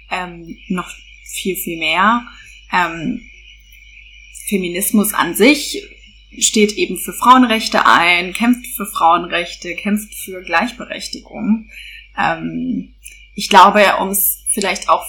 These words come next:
für Leute, die bisher eher, ja, von dem Begriff ein bisschen abgeneigt sind, <laughs> greifbarer zu machen, es ist, es hat überhaupt nichts mit Männerhass zu tun, es hat überhaupt nichts dazu,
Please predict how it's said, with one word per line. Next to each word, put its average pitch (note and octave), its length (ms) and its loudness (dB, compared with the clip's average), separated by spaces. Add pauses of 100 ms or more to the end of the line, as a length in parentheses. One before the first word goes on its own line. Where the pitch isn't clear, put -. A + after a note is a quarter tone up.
für F3 360 -12
Leute, E3+ 440 -8
die E3 180 -12
bisher D#3+ 720 -2
eher, - 480 -2
ja, - 160 -10
von - 180 -14
dem F3 120 -10
Begriff - 380 -16
ein E3+ 60 -10
bisschen - 300 -12
abgeneigt F3+ 560 -8
sind, G3 160 -6 (340)
<laughs> - 400 -10
greifbarer F#3 500 2
zu - 120 -10
machen, F3+ 320 -2
es F3+ 100 -10
ist, - 240 -12 (180)
es - 140 -6
hat G3 120 -4
überhaupt F#3+ 500 2
nichts A3 400 -2
mit G3+ 340 -4
Männerhass A#3+ 720 0
zu A3+ 100 -10
tun, G#3+ 300 -10
es G3+ 140 -6
hat G#3 100 -8
überhaupt E3 360 -4
nichts G3 260 -8
dazu, - 640 -12